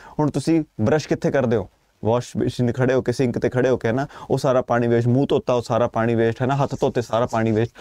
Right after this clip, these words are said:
ਉਹਨੂੰ ਕਿਹਾ ਜਾਂਦਾ ਹੈ ਗ੍ਰੇ ਵਾਟਰ। ਉਹਦਾ ਵੀ ਇਹਨਾਂ ਨੇ ਹਿਸਾਬ ਕਿਤਾਬ ਲੱਭ ਲਿਆ ਵੀ ਇਸ ਨੂੰ ਕਿੱਦਾਂ ਕਰਨਾ ਹੈ।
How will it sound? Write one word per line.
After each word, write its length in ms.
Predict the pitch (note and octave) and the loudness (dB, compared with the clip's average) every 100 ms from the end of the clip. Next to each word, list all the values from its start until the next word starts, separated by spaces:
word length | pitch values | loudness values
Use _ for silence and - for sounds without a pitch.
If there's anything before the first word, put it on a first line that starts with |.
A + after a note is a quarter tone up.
| - - | -16 -4
ਉਹਨੂੰ 260 | D#3 F3+ F#3 | 0 0 0
ਕਿਹਾ 220 | D#3+ D3+ | 0 2
ਜਾਂਦਾ 240 | C3+ C3+ | 2 0
ਹੈ 120 | E3 D3+ | 0 0
ਗ੍ਰੇ 300 | G#2+ C#3 D3+ | 2 2 2
ਵਾਟਰ। 320 | B2 A2 - - - - - | 0 -2 -8 -18 -20 -4 2
ਉਹਦਾ 360 | F3+ F#3+ A3 | 4 4 4
ਵੀ 120 | A3 A3 | 4 2
ਇਹਨਾਂ 160 | G#3+ | 2
ਨੇ 60 | G#3 | 2
ਹਿਸਾਬ 340 | G#3 F3+ - | 2 2 2
ਕਿਤਾਬ 340 | E3 D#3 C3+ B2+ | 2 2 2 2
ਲੱਭ 200 | B2+ D3 | 2 4
ਲਿਆ 160 | C#3+ | 4
ਵੀ 140 | C#3 D3 | 4 2
ਇਸ 120 | - | 2
ਨੂੰ 180 | D#3 D#3+ | -2 0
ਕਿੱਦਾਂ 280 | C3+ B2 | 2 2
ਕਰਨਾ 280 | G#2+ G#2+ | 2 0
ਹੈ। 80 | G2 | 0